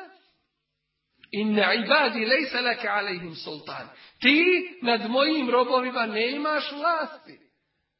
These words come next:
Ne možeš nikoga uzeti za ruku pa ga natjerat na, na zlo.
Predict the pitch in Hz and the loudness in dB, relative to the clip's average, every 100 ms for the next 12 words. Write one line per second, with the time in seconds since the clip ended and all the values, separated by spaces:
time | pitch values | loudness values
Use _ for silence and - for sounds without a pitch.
0 | _ 170 269 330 320 254 381 370 349 339 | _ -8 -4 -2 -2 0 0 0 4 4
1 | 381 339 294 311 311 277 277 269 254 262 | 4 0 0 0 0 -4 -10 -8 -6 -4
2 | 269 277 220 208 - _ 185 226 220 214 | -6 -8 -12 -12 -18 _ -6 -4 -4 -8
3 | - _ - _ _ _ _ _ 175 233 | -20 _ -20 _ _ _ _ _ 2 4
4 | 277 277 208 208 | 4 0 -6 -8